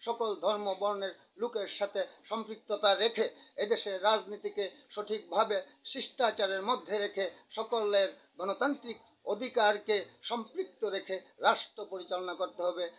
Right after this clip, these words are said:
আইনের শাসন এবং প্রশাসনিক ও এদেশের মানুষের শৃঙ্খলা, সামাজিক অবস্থার উন্নতি প্রয়োজন আছে।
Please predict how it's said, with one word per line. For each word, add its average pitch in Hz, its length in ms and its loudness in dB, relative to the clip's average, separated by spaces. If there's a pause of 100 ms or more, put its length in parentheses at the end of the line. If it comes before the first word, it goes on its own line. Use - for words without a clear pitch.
(100)
আইনের 190 340 -2
শাসন 208 520 -6 (440)
এবং 196 360 -2 (340)
প্রশাসনিক 220 600 -2 (340)
ও 240 300 6 (420)
এদেশের 220 500 2 (360)
মানুষের 156 640 -4 (240)
শৃঙ্খলা, 190 640 -2 (160)
সামাজিক 190 480 -4 (140)
অবস্থার 160 400 -8 (220)
উন্নতি 196 400 -6
প্রয়োজন 156 360 -6
আছে। 95 220 -16